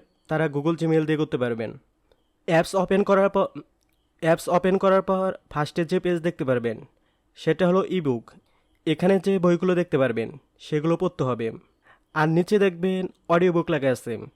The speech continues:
এখানে ক্লিক করার পর যে বইগুলো দেখতে পারবেন, সেগুলো অডিও বুক। এই বইগুলো শুনতে হবে। যারা শুনতে চান, তারা এখান থেকে গিয়ে শুনবেন,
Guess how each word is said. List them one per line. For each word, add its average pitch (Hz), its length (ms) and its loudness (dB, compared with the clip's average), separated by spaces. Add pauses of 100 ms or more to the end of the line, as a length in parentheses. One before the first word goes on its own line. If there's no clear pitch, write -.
(380)
এখানে 180 280 2
ক্লিক 190 240 -2
করার 196 220 4
পর 190 320 2 (200)
যে 165 160 0
বইগুলো 170 360 2
দেখতে 175 240 -2
পারবেন, 175 400 0 (400)
সেগুলো 165 360 0
অডিও 170 320 2
বুক। 120 280 -4 (360)
এই 156 120 2
বইগুলো 175 340 2
শুনতে 185 280 -2
হবে। 120 280 -2 (600)
যারা 147 240 2
শুনতে 185 320 2
চান, 185 340 0 (120)
তারা 160 160 2
এখান 175 220 2
থেকে 180 220 -2
গিয়ে 175 380 0
শুনবেন, 123 500 -2